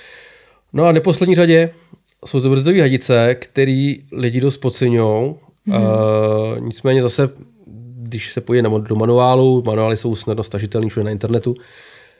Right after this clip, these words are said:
Speaker 1: tak tam píšou, že brzdové hadice se mají měnit po čtyřech letech. A ono to vypadá jako, že to je údaj, je, po čtyřech letech to bude stát peněz.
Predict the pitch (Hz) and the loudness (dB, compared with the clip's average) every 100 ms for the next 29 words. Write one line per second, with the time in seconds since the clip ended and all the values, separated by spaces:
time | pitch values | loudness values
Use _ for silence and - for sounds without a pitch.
0 | _ _ - 104 160 147 127 147 143 127 | _ _ -10 -4 -2 -2 -2 0 2 2
1 | 135 135 127 117 _ _ _ _ _ _ | 4 4 2 -2 _ _ _ _ _ _
2 | - 117 117 131 131 123 135 123 120 117 | -10 -4 -2 0 -2 -2 -2 0 0 -2
3 | 107 123 120 113 - - - _ _ _ | -4 -4 -4 -4 -4 -8 -10 _ _ _
4 | _ - 107 107 104 107 107 107 107 107 | _ -8 -4 -2 -2 -4 -4 -4 -6 -10
5 | _ _ _ _ _ _ 110 135 123 120 | _ _ _ _ _ _ -20 -14 -2 0
6 | 120 135 - _ - 127 123 127 127 123 | 2 0 -4 _ 0 0 2 2 4 2
7 | 120 123 123 143 131 110 113 104 104 101 | 0 -2 -2 -2 -2 0 0 2 0 -2
8 | 101 110 101 104 98 101 104 101 113 101 | -6 -4 -4 -4 -6 -8 -6 -4 -4 -2
9 | 104 113 | -2 -2